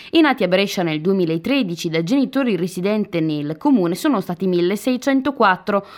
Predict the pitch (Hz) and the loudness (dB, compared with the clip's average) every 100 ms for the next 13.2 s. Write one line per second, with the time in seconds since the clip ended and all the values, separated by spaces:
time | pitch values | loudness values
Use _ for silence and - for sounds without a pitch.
0 | - - 359 339 277 285 330 214 254 285 | -20 -2 2 4 4 4 4 2 2 2
1 | 262 - 311 226 320 262 214 170 165 - | 2 0 -2 0 0 0 2 2 0 -2
2 | 226 294 285 170 165 - 170 160 160 185 | 0 0 0 -2 -2 0 0 0 -2 -2
3 | 220 254 160 - 175 175 226 214 185 - | 0 0 0 -2 -4 -2 -2 -2 -6 0
4 | 269 180 185 226 208 - - - 202 247 | 0 2 2 4 0 -4 -20 -4 0 2
5 | 330 302 277 214 214 247 277 180 165 165 | 2 0 -2 -4 2 0 0 -2 -2 -2
6 | 160 _ - - 359 277 220 - 220 208 | -4 _ -20 -4 0 2 2 2 2 2
7 | - 175 214 185 160 165 220 226 247 277 | -2 0 0 2 0 -2 -4 0 2 2
8 | 214 254 240 262 269 262 262 262 247 247 | -2 -6 -4 -4 -2 -2 2 4 4 4
9 | 269 302 302 311 262 196 180 185 185 247 | 2 2 4 2 2 2 2 -2 -2 0
10 | 196 185 208 262 202 160 185 - 285 277 | 0 0 2 2 0 0 -2 -2 -4 0
11 | 339 285 277 254 175 202 208 247 277 339 | 2 2 0 2 2 2 2 2 -2 -4
12 | - 359 254 247 208 202 226 226 - 165 | -2 0 2 2 0 -2 -8 -6 -2 0
13 | 160 160 | -2 -4